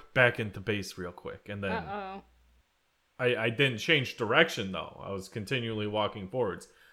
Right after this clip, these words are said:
Speaker 1: I have four hundred fucking ping.
Speaker 2: Fuck.
Speaker 1: So,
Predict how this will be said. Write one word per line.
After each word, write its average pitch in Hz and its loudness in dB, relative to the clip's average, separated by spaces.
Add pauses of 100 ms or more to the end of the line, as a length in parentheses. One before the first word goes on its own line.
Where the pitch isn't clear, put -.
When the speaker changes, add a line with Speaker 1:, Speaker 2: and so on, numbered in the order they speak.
(180)
Speaker 1:
I 226 8
have 147 10
four 139 6
hundred 101 0
fucking 90 -2
ping. 82 -6 (380)
Speaker 2:
Fuck. 175 0 (1000)
Speaker 1:
So, 123 10